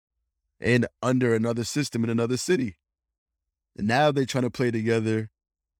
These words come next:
in another city with guys who's been together for years. And they're trying to not step on anybody's toes. They're trying not to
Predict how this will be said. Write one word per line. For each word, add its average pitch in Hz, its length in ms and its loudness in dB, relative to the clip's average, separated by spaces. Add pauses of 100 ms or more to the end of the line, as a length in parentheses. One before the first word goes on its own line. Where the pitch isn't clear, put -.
(380)
in 110 100 -4
another 117 340 0
city 110 280 -4
with 107 220 -6
guys 110 300 4
who's 123 200 -2
been 113 260 0
together 104 340 0
for - 120 -4
years. 95 680 0 (680)
And 110 180 2
they're 120 120 2
trying 110 300 -2
to 104 60 0
not 107 180 0
step - 260 -6
on 107 80 -2
anybody's 98 420 -4
toes. 98 340 -4
They're 101 120 -4
trying 104 400 0
not 104 220 -2
to 95 260 -2